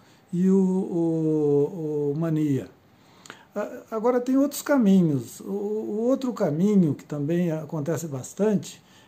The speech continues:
é que as pessoas convivem por algum motivo no trabalho, na escola, no clube, e desse convívio nasce uma afeição e acaba se transformando em amor.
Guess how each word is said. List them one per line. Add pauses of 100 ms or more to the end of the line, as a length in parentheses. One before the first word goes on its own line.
é
que
as
pessoas
convivem
por
algum
motivo (960)
no
trabalho,
na
escola,
no
clube, (360)
e
desse
convívio
nasce
uma
afeição (380)
e
acaba
se
transformando
em
amor.